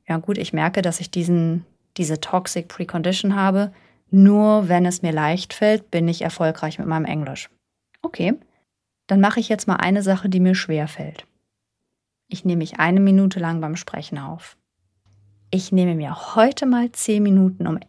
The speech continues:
endlich herauszufinden, ob British jetzt groß oder klein geschrieben wird. Ich lerne endlich nochmal, wann man Zins und Vor nachschaut. Ja, ich weiß, ich mache das grad zum zehnten Mal, das fällt mir auch total schwer und ich vergesse das immer wieder.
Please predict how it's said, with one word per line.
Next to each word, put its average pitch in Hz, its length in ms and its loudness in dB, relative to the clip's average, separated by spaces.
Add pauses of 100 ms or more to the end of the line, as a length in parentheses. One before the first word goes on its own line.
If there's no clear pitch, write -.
(140)
endlich 240 540 4
herauszufinden, 190 920 -2
ob 170 180 -6
British 185 480 -4
jetzt 180 160 -8
groß 185 260 -6
oder 180 140 -6
klein 160 240 -8
geschrieben 175 400 -8
wird. - 220 -10 (1000)
Ich 190 140 -8
lerne 190 320 2
endlich 208 600 2
nochmal, 180 500 -2 (720)
wann 196 120 2
man 190 160 4
Zins 220 300 0
und 214 120 -2
Vor 160 200 -4
nachschaut. - 520 -10 (360)
Ja, 302 340 4 (260)
ich - 200 -8
weiß, 226 380 2
ich 226 100 -4
mache 220 140 -2
das - 120 -8
grad 202 180 -8
zum 208 160 -4
zehnten 202 380 0
Mal, 214 300 4
das 196 140 -2
fällt 202 200 -2
mir 196 140 2
auch 190 80 -2
total 190 360 -2
schwer 185 500 2
und 190 80 4
ich 196 120 0
vergesse 208 400 -2
das 165 160 -4
immer 170 300 -2
wieder. 196 320 -2